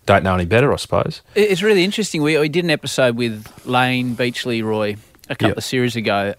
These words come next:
Speaker 2: um, and being adopted has been a massive, massive, massive part of her life and, and the search for where she came from. And it's
Speaker 1: Mm.
Speaker 2: interesting when you speak to people in your position, some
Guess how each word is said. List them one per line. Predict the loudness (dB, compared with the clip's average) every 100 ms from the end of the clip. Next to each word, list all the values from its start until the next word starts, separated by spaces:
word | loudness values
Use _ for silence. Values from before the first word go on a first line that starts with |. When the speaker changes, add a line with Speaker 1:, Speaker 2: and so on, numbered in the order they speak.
| -2
Speaker 2:
um, | 0 0 -4 -8 -4
and | -2 -2 -6 -10 _ -6
being | -2 0 0
adopted | 0 -2 -2 -4 -4 -8
has | -12 -4 0 0 -2 -6
been | -6 -4 -2 -2 -2
a | -2
massive, | -2 0 0 0 -2 -2
massive, | 0 -2 -2 -6 -6 -12
massive | -6 -4 -4 -4 -2
part | 2 2 2
of |
her | -2 0
life | 0 0 0
and, | -2 -2 -2
and | -2 -2
the |
search | -4 -2 0 0 -4
for | -4
where | -2 -2
she | -4
came | -2 2 2 2
from. | 4 4 4 -2 -16 -20 -2
And | 2
it's | 2
Speaker 1:
Mm. | 0
Speaker 2:
interesting | -4 -4 -2
when | 0 0
you | -2 -4
speak | -4 -6
to | -2
people | -4 -2
in | 0
your | 0 -2
position, | -2 -4 -4 -6
some | 0 0 0 -2